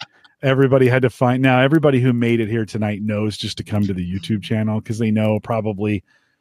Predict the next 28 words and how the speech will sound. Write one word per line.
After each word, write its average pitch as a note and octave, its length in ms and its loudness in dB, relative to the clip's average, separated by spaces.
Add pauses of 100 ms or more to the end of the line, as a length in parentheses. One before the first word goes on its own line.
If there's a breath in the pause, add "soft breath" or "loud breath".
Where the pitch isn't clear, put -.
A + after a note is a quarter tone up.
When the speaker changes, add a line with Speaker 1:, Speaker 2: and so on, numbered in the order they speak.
(320)
Speaker 2:
three A#2 340 4
out A2+ 200 4
of G#2+ 80 0
four A2+ 580 2
Thursdays A2+ 720 0
I G2+ 100 -2
always G2+ 240 -4
forget G#2 360 -8
to G#2 100 -6
update, G2+ 460 -8
put A2+ 140 -8
the - 80 -10
little G#2 260 -4
update A2+ 360 -2
on G#2 160 -6
our F#2+ 80 -6
live F#2+ 280 -6
page. F3 320 -2 (460 soft breath)
You E3+ 280 0
won't A2 400 0
do F#2 180 -6
that. F2 380 -10
And F#2+ 120 -18
so G#2 200 -12
join G#2 260 -6
us G#2 220 -8 (100)
Ju- D3+ 240 -4
Speaker 1:
I, C3 60 -2